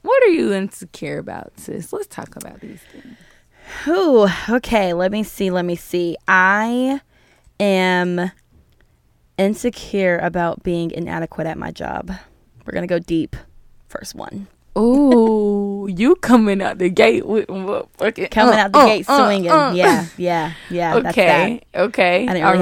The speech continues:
Speaker 1: right.
Speaker 2: anything to ease that one in there. <laughs>
Speaker 1: You really don't. Damn. You know, I share that same sentiment.
Speaker 2: Mm-hmm.
Speaker 1: Yeah, I feel like I live in imposter syndrome majority of my life.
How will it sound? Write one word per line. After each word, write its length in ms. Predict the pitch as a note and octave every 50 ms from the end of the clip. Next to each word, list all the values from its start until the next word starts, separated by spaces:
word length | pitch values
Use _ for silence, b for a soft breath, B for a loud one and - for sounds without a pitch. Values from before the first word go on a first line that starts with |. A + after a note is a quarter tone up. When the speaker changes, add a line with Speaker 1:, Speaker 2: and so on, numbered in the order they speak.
| F3 F3
Speaker 1:
right. 140 | E3+ F3 F#3+
Speaker 2:
anything 220 | G3 G3 F#3 E3 -
to 120 | - -
ease 240 | F#3+ G3 F#3+ F3+ D#3+
that 200 | F3+ E3+ E3 D#3+
one 140 | E3 D#3+ E3
in 140 | E3 D#3+
there. 280 | D3+ D#3 D#3+ F3 F#3+ - - - - -
<laughs> 160 | D4 A3 G#3
Speaker 1:
You 200 | A#3 C4 A#3+ -
really 380 | G#3 G#3 G#3+ A3 A3 A3+ A#3 A3+
don't. 800 | G3 F3 - F3+ F3 F3 F3+ G3 A3 G#3+ F#3+ E3+ D#3+ C3 - - - -
Damn. 960 | D3+ F#3+ A#3+ F3 G3 G#3 G#3 F#3+ E3 D3 C#3+ A#2 B2 C#3 - - - - - - _ -
You 180 | G#3 F#3 A3+ A#3
know, 200 | A3+ A3 G#3+ G#3+
I 180 | D#3+ D#3+ G3
share 280 | G#3 - - G3+ F#3+ F#3+
that 180 | F#3 E3 F3+ -
same 240 | F#3 E3+ E3+ E3+
sentiment. 680 | F3 - - D#3 D#3+ - - F#3+ F#3+ G3+ A#3+ B3 B3+ _ _ _ _ _ _ _ _ _ _ _ _ _ _ _ - -
Speaker 2:
Mm-hmm. 380 | G3+ F#3 F#3 F#3+ F3+ F3 F#3+ A#3+ - _ _ _ _ _ _ _ _ - - - - b b b b b b b
Speaker 1:
Yeah, 340 | b G#3 A3+ C4 D#4+ - F3 A#2+
I 80 | F#3+ A#3+
feel 200 | - D#4 C#4+ -
like 200 | B3+ A3+ A3 -
I 60 | G3
live 240 | F#3+ F#3+ F#3 F3 F3+
in 140 | F3+ F3 F3
imposter 520 | E3+ E3+ D#3+ G3+ E3+ F#3+ - - E3 E3+
syndrome 520 | D#3+ - E3+ F3 F3+ F3 E3 E3 F3 F3 F3
majority 640 | E3+ E3+ D#3+ C3+ F3+ E3+ E3 E3 E3 E3 - - -
of 80 | -
my 140 | - - -
life. 480 | - - - - - - G3 - _